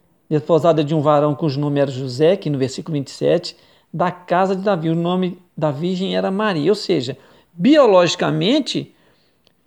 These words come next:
a gente vê o caso de Isabel, ela já tinha encerrado, ela, ela, ela era estéril, não tinha condição.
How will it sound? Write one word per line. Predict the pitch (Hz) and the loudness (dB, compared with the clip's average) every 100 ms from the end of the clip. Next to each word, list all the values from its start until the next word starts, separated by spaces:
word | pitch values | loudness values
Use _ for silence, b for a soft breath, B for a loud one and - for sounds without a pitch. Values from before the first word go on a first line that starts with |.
| _ _ | _ _
a | 147 | -2
gente | 151 208 208 | 0 0 2
vê | 233 | 4
o | 226 | 4
caso | 214 202 | 4 4
de | 180 | 2
Isabel, | 185 175 139 151 220 | -2 0 0 4 6
ela | 302 240 170 | 6 6 4
já | 175 | 2
tinha | - - 247 359 415 | -2 -4 0 2 0
encerrado, | - 160 151 160 143 | 0 0 2 2 2
ela, | 151 185 233 196 | 0 2 4 2
ela, | 180 208 - | 2 -2 -4
ela | 190 165 | -4 -2
era | 180 277 | 0 -2
estéril, | 294 - 240 262 185 160 | -2 4 6 6 2 -6
não | 175 156 | -10 -10
tinha | - 277 | -6 -4
condição. | 330 320 - 156 123 | -2 -4 -4 -4 -6